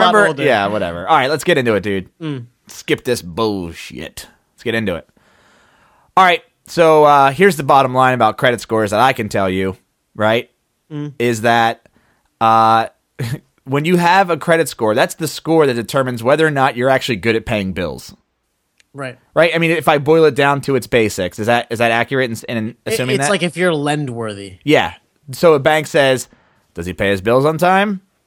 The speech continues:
Speaker 1: Credit score says he does, so we'll give him some money or
Speaker 2: Mm.
Speaker 1: her money. Right?
Speaker 2: Right.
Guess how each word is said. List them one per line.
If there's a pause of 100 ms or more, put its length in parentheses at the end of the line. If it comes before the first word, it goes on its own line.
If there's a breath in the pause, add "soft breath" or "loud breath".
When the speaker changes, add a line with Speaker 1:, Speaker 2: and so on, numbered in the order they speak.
(260)
Speaker 1:
Credit
score
says
he
does, (160)
so
we'll
give
him
some
money (420)
or
Speaker 2:
Mm.
Speaker 1:
her
money. (840)
Right?
Speaker 2:
Right.